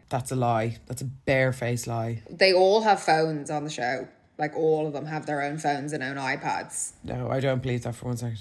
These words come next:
Speaker 2: And I, I know you can block certain things, but, like, they're all d-, on, like, TikTok and Instagram.
Speaker 1: They go to school. Like,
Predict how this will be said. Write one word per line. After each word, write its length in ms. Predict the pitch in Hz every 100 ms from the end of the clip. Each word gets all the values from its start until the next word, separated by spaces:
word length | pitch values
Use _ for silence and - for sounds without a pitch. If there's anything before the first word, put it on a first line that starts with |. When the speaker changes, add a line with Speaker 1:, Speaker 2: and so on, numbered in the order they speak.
| -
Speaker 2:
And 240 | 185 185
I, 100 | 180
I 40 | 190
know 120 | 190
you 200 | 208 226
can 260 | 214 202 185
block 460 | 170 165 170 -
certain 420 | - 180 160 156
things, 440 | 156 156 151 139 143
but, 160 | 175 151
like, 340 | 156 156 -
they're 220 | 170 170
all 300 | 165 175 180
d-, 120 | 180 -
on, 420 | 160 160 156 139
like, 260 | 151 151 -
TikTok 640 | 156 139 - 143 - -
and 100 | 160
Instagram. 320 | 151 151 160
Speaker 1:
They 100 | 151
go 60 | 285
to 60 |
school. 720 | - - - 185 226 185 123 -
Like, 160 | 139